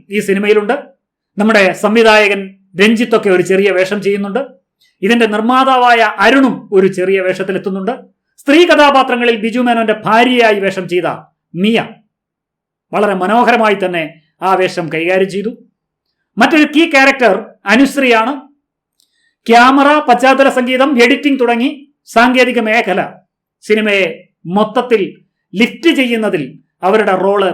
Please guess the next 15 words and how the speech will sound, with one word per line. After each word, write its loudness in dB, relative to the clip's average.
ഭംഗിയായി -4
നിർവഹിച്ചു. -6
പിന്നെ 2
ഈ 4
അടുത്ത 0
കാലത്ത് 0
മലയാള 4
സിനിമയിൽ -2
ഈ 0
രണ്ടാം 2
ഭാഗം 2
എന്ന 0
ഒരു 4
ടെൻഡൻസി -6
അധികമായിട്ടുണ്ട്. -2